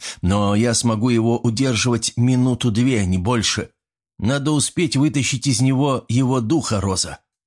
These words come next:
Дух старшего Юшпи будет бороться. Ты огради меня от нежити». Память у Артама прояснилась полностью. «У тебя пламя в глазах, Артам», прошептала Гремлунка.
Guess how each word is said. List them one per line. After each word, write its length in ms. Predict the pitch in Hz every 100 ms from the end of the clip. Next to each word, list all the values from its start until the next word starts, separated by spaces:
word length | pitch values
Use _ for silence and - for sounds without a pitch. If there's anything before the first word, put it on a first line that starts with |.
| _ _ -
Дух 380 | 87 139 - -
старшего 540 | - 131 127 - 127
Юшпи 460 | 123 127 123 - 120
будет 360 | 104 120 117
бороться. 640 | 101 110 120 131 - 80 - - - -
Ты 220 | 139 135
огради 420 | 127 135 135 165
меня 320 | 143 120 107
от 240 | 104 110 -
нежити». 640 | 123 95 104 - 104 - _ _ _ _ _
Память 380 | 101 92 85 -
у 100 | - 98
Артама 600 | 92 113 107 104 87 - -
прояснилась 760 | 117 107 95 - 80 76 - - -
полностью. 640 | 80 71 71 - 76 69 _ _ _ _ _ _ _ -
«У 120 | 123
тебя 360 | 117 120 123 143
пламя 460 | 135 123 131 165
в 60 | 156
глазах, 500 | 180 180 143 123 -
Артам», 420 | 101 104 98 82 _ _
прошептала 580 | 92 95 104 - 95 92
Гремлунка. 720 | 90 90 90 98 92 98 92